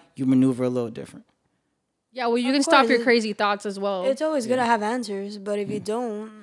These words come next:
Speaker 1: If you don't,
Speaker 3: it's,
Speaker 1: it's nothing you
Speaker 3: it's
Speaker 1: can
Speaker 3: not
Speaker 1: do.
Speaker 3: gonna change anything.
Speaker 1: Yes, it's nothing you can do about it if you don't get it. But
Speaker 3: Regardless, it's the same outcome.
Speaker 1: yeah, but a person asking why, I wouldn't tell them they're wrong for asking why, 'cause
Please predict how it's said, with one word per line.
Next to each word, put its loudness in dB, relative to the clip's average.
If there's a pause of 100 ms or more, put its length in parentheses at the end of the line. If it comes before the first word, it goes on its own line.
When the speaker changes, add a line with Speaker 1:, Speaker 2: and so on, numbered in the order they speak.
(140)
Speaker 1:
If -6
you 0
don't, 4
Speaker 3:
it's, -2
Speaker 1:
it's -4
nothing 0
you 4
Speaker 3:
it's 4
Speaker 1:
can -2
Speaker 3:
not 2
Speaker 1:
do. 2
Speaker 3:
gonna -4
change -6
anything. -12 (140)
Speaker 1:
Yes, -4
it's -8
nothing -2
you -4
can 0
do -4
about -8
it -10
if -12
you -6
don't -6
get -12
it. -20 (440)
But 4
Speaker 3:
Regardless, 2
it's -2
the -6
same -6
outcome. -8 (100)
Speaker 1:
yeah, -10
but -6
a -4
person 2
asking -2
why, 2
I -2
wouldn't -4
tell -2
them -4
they're -4
wrong -2
for -10
asking -10
why, -6
'cause -16